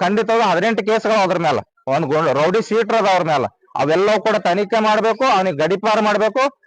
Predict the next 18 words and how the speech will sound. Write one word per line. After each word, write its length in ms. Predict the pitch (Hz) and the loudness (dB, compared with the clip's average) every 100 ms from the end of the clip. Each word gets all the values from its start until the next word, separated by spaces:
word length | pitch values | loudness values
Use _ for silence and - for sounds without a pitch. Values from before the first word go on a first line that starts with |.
| _ - | _ -6
ಅದು 240 | 117 147 | -2 0
ಮಾಡ್ಲಿಲ್ಲ 340 | 147 220 240 240 | 0 0 2 0
ಅಂತಂದ್ರೆ 380 | 220 214 247 | -2 -2 0
ನಾವೆಲ್ಲರೂ 540 | 226 175 165 190 226 220 | 0 0 0 0 -2 -2
ಪ್ರಿಯಾಂಕರಿಗೆ 480 | 175 190 185 185 165 | -2 -2 0 -2 0
ಅಭಿಮಾನಿಗಳು, 680 | 185 208 208 208 208 233 | -2 0 0 0 0 0
ಶೋಷಿತ 380 | 208 151 175 190 | -2 -2 -2 -2
ವರ್ಗದವರು, 480 | 190 190 175 214 170 | -2 0 0 0 0
ದಲಿತ 240 | 165 185 | -2 0
ವರ್ಗದವರು 320 | 180 160 190 | -2 -2 0
ಆಂದೋಲನ 400 | 170 165 165 170 | 0 0 -2 -2
ಚಲೋ 320 | 160 156 165 196 | -2 -2 -2 0
ಮಾಡ್ತೀವಿ. 420 | 190 170 190 285 _ - | -2 -2 -4 -6 _ -8
ಅದ್ರ 160 | 131 139 | -6 -4
ಜೊತೆಗೆ 380 | 151 226 226 | -4 -2 -2
ಇನ್ನೊಂದ್ 280 | 202 214 233 | 0 0 0
ಏನಪ್ಪಾ 280 | 226 208 196 | 0 0 -2
ಅಂತಂದ್ರೆ 420 | 185 165 147 151 | -2 -2 -2 -2